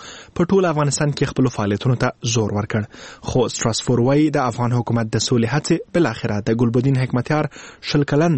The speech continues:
تبعید ختم کړ او هغه په مارچ میاشت کې کابل ته راځي. د دې لیکنې له مخې که څه هم له ګلبدین حکمتیار سره د سولې خبرو ډیر مخالفین هم پیدا کړي، خو دا سوله کولای شي له طالبانو سره د سولې تړلې لارې هم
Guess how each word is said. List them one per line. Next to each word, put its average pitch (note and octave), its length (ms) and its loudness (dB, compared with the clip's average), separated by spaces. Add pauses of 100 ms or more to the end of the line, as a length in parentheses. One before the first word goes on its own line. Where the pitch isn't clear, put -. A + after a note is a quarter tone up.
(260)
تبعید B2 380 0
ختم D3+ 320 0
کړ D3 180 0
او B2 180 2
هغه B2+ 320 0
په A#2+ 140 0
مارچ - 300 0
میاشت G#2 240 -4
کې A#2 280 -4
کابل G#2 320 0
ته G#2 80 0
راځي. G#2+ 220 2 (560)
د - 100 6
دې G#3+ 140 2
لیکنې F3+ 320 2
له E3 100 4
مخې D3+ 220 0 (120)
که C#3 60 0
څه D3 200 0
هم A2+ 240 0
له A#2+ 60 2 (100)
ګلبدین C3 380 2
حکمتیار C3+ 440 0
سره C3 140 0
د A#2 180 0
سولې C3+ 280 2
خبرو C3+ 240 2 (220)
ډیر E3+ 200 4
مخالفین A#2 460 -2
هم C3+ 160 0
پیدا G#2+ 240 2
کړي، F3+ 160 4 (460)
خو G3 140 4 (300)
دا F3 180 2
سوله F3 220 4
کولای C#3 360 2
شي C#3 220 -2 (100)
له A2+ 140 -2
طالبانو B2+ 480 2
سره G#2 140 -2
د C3+ 240 2
سولې D#3 420 2 (260)
تړلې D3+ 400 4
لارې A2+ 280 0
هم C#3+ 200 -2